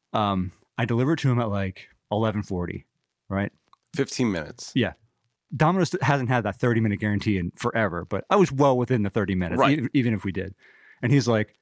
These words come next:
Speaker 1: "This is late. I ordered this, like, I ordered this at, like, nine thirty." And I'm looking at the sticker. I'm like,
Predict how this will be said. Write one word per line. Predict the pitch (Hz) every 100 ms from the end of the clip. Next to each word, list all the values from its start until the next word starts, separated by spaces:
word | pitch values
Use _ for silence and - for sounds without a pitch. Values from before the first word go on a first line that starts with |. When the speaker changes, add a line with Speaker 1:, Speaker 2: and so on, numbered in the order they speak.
| _
Speaker 1:
"This | 113 110
is | 92
late. | 90 107 - _ _ _ _ _ 107
I |
ordered | 117 127 123
this, | 104 -
like, | 98 92 _ _ _ _ _ _ _ -
I | 127
ordered | 131 135
this | 117 82
at, |
like, | 92 87
nine | 92 90 87
thirty." | 95 92 - - _ _ _ 120
And |
I'm | 123
looking | 127 131
at |
the | 113
sticker. | - 123 95
I'm | 90
like, | 87